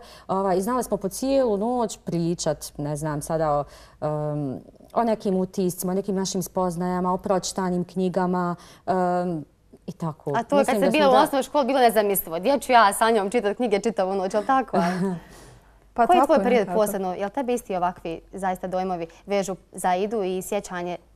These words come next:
Speaker 2: kad je pitanje zbližavanja sa njom?
Speaker 3: Naravno, e, sje-, taj period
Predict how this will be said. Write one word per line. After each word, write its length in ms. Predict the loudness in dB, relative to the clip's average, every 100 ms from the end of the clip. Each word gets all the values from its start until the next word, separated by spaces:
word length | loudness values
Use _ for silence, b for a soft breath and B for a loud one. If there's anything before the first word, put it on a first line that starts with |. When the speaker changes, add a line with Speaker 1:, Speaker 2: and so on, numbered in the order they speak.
| _
Speaker 2:
kad 140 | -10 -6
je 40 |
pitanje 260 | -6 -4 -6
zbližavanja 540 | -4 -2 0 -2 -6
sa 120 | -10
njom? 220 | -10 -10 -12 _ _ _ b b b b b b
Speaker 3:
Naravno, 520 | -2 2 2 2 0
e, 60 | -2 -4 -6 -4 -4 -6 _ -4
sje-, 300 | 2 2 4
taj 200 | 0 2
period 440 | 4 4 4 2